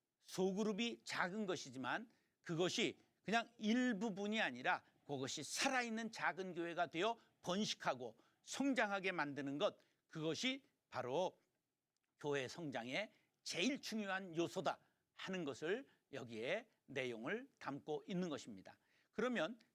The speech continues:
전인적이라고 하는 말이 무엇이냐? 전인적이라고 하는 말은 지정의가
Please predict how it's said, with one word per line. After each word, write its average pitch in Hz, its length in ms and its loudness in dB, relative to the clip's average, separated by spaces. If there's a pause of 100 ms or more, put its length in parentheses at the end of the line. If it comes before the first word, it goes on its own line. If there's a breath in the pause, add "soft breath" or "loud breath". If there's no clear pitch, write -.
(160)
전인적이라고 196 960 2
하는 170 280 -2
말이 156 460 0
무엇이냐? 156 600 0 (960)
전인적이라고 135 760 -4
하는 131 180 -6
말은 131 560 -4 (480 soft breath)
지정의가 190 2500 0